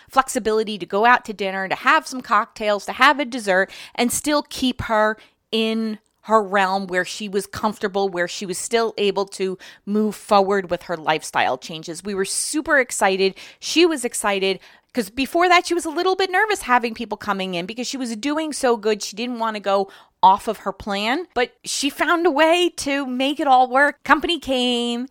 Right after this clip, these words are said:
and so did their opinions. And this is where it gets difficult because she had her menu displayed and they started nitpicking the menu. It was too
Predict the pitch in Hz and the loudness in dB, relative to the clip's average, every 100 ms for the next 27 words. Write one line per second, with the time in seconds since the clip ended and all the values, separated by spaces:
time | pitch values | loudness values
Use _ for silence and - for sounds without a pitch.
0 | - 170 170 160 - - - 165 220 247 | -4 -2 -2 -6 -12 -10 -4 0 2 2
1 | 208 220 220 220 - 175 156 123 73 - | 2 4 4 0 -4 -10 -10 -10 -14 -16
2 | - - _ _ - _ - 196 214 226 | -18 -20 _ _ -20 _ 0 2 2 0
3 | 285 392 - 539 - 294 277 254 240 214 | 0 0 -2 -6 -4 0 2 0 0 -2
4 | 208 - - 185 165 - - 135 117 - | -2 -10 -8 -4 -4 -6 -10 -8 -8 -10
5 | _ _ - _ 285 392 - 370 381 339 | _ _ -20 _ -2 0 2 0 0 2
6 | 330 381 - 285 269 269 277 254 240 240 | 4 2 2 4 4 4 -2 2 2 2
7 | 247 247 277 - 165 143 139 170 - 214 | -2 -4 -8 -6 -4 -4 -4 -8 -2 0
8 | 214 208 214 202 - _ _ 180 208 262 | 2 0 -2 -8 -12 _ _ -2 -2 -2
9 | - 226 214 208 202 196 180 185 - 190 | 2 6 8 6 2 0 -2 -2 -4 -6
10 | - 208 185 190 - _ - 190 180 156 | -6 -6 -6 -8 -12 _ 0 0 2 -2
11 | 131 131 - - - 175 - 175 156 - | -2 -6 -10 -14 -2 0 2 -2 -2 -12
12 | _ - - 226 220 233 247 | _ -6 -2 0 0 0 -2